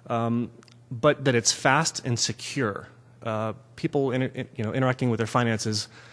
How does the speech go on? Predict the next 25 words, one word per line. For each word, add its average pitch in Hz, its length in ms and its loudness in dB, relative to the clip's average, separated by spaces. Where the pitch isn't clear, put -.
it's - 100 -20
kind 131 120 2
of 104 60 0
a 113 40 -4
scary 131 280 4
thing. 143 220 2
They 123 60 4
want 117 180 2
it 110 60 -10
to - 80 -6
be 107 100 -4
close 107 220 -8
to 107 80 -10
their 101 80 -6
chest. - 500 0
Um, 110 580 -2
so 120 300 2
it's 117 140 -4
fast 135 260 0
and 110 80 -8
secure, 123 580 0
uh, 117 300 -2
but 135 140 2
it's 123 160 -2
simple. - 560 0